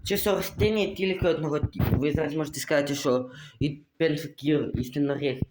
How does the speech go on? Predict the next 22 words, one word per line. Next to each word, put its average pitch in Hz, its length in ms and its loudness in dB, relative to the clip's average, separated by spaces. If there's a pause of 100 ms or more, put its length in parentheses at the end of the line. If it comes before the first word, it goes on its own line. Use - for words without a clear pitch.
это, 135 260 -2
а, 98 680 2
одне 123 220 -2
і 135 40 -2
те 175 100 -6
саме, 240 420 -4
я 165 160 2
вам 131 100 -2
скажу, 135 300 -2
ні. 240 260 2 (560)
По 151 200 4
типу 160 340 -4
растений 143 400 2
в 120 60 -2
даному 120 220 -2
случаї. 104 420 -6 (360)
На 175 100 0
цей 214 180 2
уровень 202 220 2
я 160 260 0
взяв, 139 600 0 (300)
ем, 104 220 -2